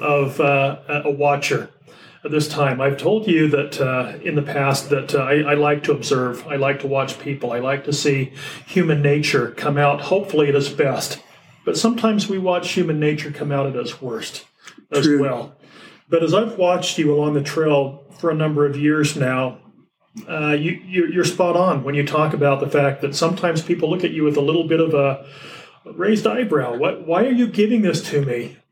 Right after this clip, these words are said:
Speaker 1: What, what are you doing?" But here's what I've found: is that as you've been able to give them something of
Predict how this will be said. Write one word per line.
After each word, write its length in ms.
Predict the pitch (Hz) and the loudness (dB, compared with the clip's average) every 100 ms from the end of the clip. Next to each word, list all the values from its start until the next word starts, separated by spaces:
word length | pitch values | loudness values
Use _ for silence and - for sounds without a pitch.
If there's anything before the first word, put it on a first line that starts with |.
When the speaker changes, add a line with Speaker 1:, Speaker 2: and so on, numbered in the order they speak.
| - - | -20 -4
Speaker 1:
What, 280 | 254 226 190 | -2 -2 -2
what 100 | 214 | 2
are 60 | |
you 80 | 214 | 2
doing?" 240 | 226 185 | 2 0
But 200 | 160 156 | 0 0
here's 240 | 170 285 294 | 2 0 0
what 120 | 226 | 0
I've 160 | 214 - | 0 -2
found: 380 | 208 170 - - _ _ _ - - - - | -4 -4 -6 -16 _ _ _ -20 -20 -18 0
is 220 | 147 147 | 0 2
that 180 | 143 147 | 0 0
as 260 | 156 147 | 0 0
you've 220 | 165 208 220 | 2 0 2
been 100 | 196 | 0
able 240 | 190 156 | 0 0
to 100 | 165 | 0
give 360 | 151 160 160 - | 0 0 0 0
them 300 | 147 139 - | 2 0 -2
something 720 | - 165 160 156 151 143 - | 0 0 0 0 2 0 -2
of 360 | 143 139 - | -2 -2 -4